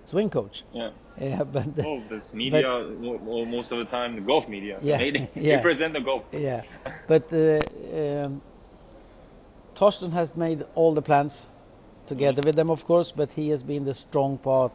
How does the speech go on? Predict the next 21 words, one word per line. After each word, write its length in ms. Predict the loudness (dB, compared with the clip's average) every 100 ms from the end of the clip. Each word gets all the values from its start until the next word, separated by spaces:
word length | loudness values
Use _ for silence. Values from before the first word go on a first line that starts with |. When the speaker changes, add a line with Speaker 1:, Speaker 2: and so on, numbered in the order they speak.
| -4
Speaker 1:
what 180 | -4
is 140 | -4 -6
necessary 560 | -4 -4 -8 -4 -4 -4
to 180 | -8 -8 -16 -20 -6
focus 440 | -2 -2 -2 -4
on 180 | -4 -2
now, 380 | 2 4 2 -2 -14 -20 -20 -20 -8
the 100 | -6
discipline, 840 | 2 2 2 -4 0 2 2 -2 -6 -12 -20 -20 -20 -20 -20 -20 -12
uh, 340 | -8 -6 -8 -10 -18 -20 -14
Speaker 2:
Yeah. 80 | -14 -12
Speaker 1:
to 80 | -8
put 220 | -2 0
in 180 | 2 2
the 180 | 0 -2 -6 -6
job. 240 | -2 -2 -2 -10 -8
And 120 | -2
I 100 | -2
think 280 | -2 -6 -4
that 180 | -8 -4
there, 280 | -2 -2